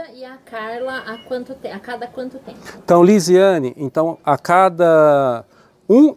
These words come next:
Speaker 2: M L eu coloco pra dois litros de água, tá joia? E a Carla,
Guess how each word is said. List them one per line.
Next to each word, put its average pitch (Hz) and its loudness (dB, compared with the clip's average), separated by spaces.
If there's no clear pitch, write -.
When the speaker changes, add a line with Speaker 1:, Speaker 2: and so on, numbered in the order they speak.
Speaker 2:
M 196 2
L 175 2
eu 175 2
coloco 165 2
pra - 0
dois 180 2
litros 170 -4
de 151 2
água, 90 0
tá 101 -4
joia? 160 0
E 170 2
a 190 2
Carla, 185 -2